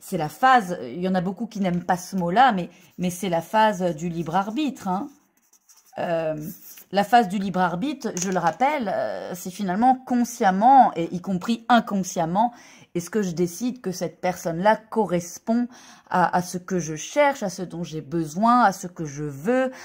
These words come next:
à ce que, euh, j'aime, euh, est-ce que c'est une personne avec qui j'aime passer du temps, j'aime communiquer, avec qui j'aime être, et cetera, et cetera.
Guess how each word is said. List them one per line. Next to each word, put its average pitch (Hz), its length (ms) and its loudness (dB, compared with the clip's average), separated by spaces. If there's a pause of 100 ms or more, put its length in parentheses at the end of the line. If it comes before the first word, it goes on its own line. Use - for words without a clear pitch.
(140)
à 185 80 0
ce 180 160 -8
que, 180 280 -2 (380)
euh, 107 420 0
j'aime, 185 640 4 (320)
euh, 160 280 2
est-ce 175 120 -6
que 214 80 -6
c'est 180 200 -8
une 180 100 -4
personne 180 260 -4
avec 165 240 -4
qui 190 160 -8
j'aime 190 400 2
passer 175 360 -2
du 151 200 -10
temps, 285 380 4 (260)
j'aime 190 400 0
communiquer, 190 960 0 (160)
avec 185 320 0
qui 233 180 -2
j'aime 170 460 -2
être, 277 420 2
et 190 100 -4
cetera, 175 560 -4
et 180 120 -8
cetera. 180 400 -12